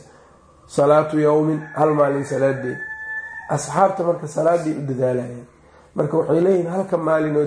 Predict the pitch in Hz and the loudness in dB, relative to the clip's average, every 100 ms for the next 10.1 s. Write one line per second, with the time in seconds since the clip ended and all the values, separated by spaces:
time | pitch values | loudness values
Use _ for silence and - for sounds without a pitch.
0 | 143 135 175 151 123 - - - - _ | -2 -2 0 2 -2 -8 -20 -20 -20 _
1 | _ - 117 147 175 185 165 151 196 175 | _ -4 -2 0 2 4 2 0 0 0
2 | 156 139 143 170 190 147 123 - - _ | 0 -2 2 6 6 4 -4 -12 -20 _
3 | _ _ _ _ _ _ _ 143 147 147 | _ _ _ _ _ _ _ 0 2 4
4 | 135 139 147 180 175 160 156 185 185 - | 2 2 2 2 0 -2 -2 2 2 2
5 | 170 180 180 - - - _ _ _ 151 | 0 4 4 2 -12 -20 _ _ _ -2
6 | 143 151 180 180 170 170 160 151 139 131 | 2 2 2 -2 0 2 0 -4 -6 -6
7 | - - _ _ 143 156 147 139 139 135 | -8 -14 _ _ -2 0 0 -2 -4 -6
8 | 131 131 120 131 - _ _ _ _ _ | -4 -4 -6 -12 -14 _ _ _ _ _
9 | _ - 165 - 123 117 120 135 135 - | _ -4 -2 -2 -4 -4 -2 -4 -6 -12